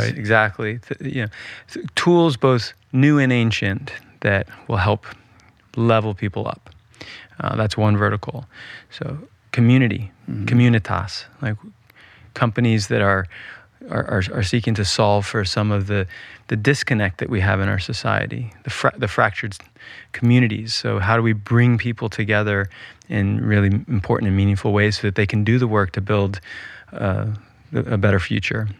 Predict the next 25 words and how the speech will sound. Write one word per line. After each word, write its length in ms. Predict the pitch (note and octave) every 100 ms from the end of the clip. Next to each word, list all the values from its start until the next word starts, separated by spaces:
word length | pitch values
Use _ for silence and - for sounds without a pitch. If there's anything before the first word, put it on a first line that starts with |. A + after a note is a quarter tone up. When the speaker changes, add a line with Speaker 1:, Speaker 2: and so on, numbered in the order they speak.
| _
Speaker 2:
What 200 | A#2+ C3
we, 200 | C3+ C3+ -
what 200 | C3 C3+
we 100 | C#3+
consume 420 | C#3 B2+ - B2
and 100 | A2+
how. 400 | G2 F2+ F#2+ - - _ _ _ - - - -
So 260 | - G#2+ - - _ - _ _
consumer 460 | - A2 - A#2+ G#2
goods, 480 | F#2 - G#2 - - _ - _
we 80 | A#2
call 160 | A#2
it 100 | G#2+
do 100 | G2
consumer. 680 | G#2+ G#2+ F#2+ A2 G2 G2 A2 - _ - - - -
So 300 | - - G#2+
better 340 | G#2 A2+ A2+ G#2
for 400 | - A2+ G#2+ G#2
the 100 | G2+
planet, 440 | - A#2+ A#2+ A#2
better 180 | G#2 G2+
for 160 | -
you, 560 | G#2+ G#2 A2 G#2+ G#2 G2+ F#2 _ _ _ _ _ _ _
Speaker 1:
Mm-hmm. 240 | A2+ G#2 G#2+
Speaker 2:
stuff 500 | G#2 A#2+ G2 -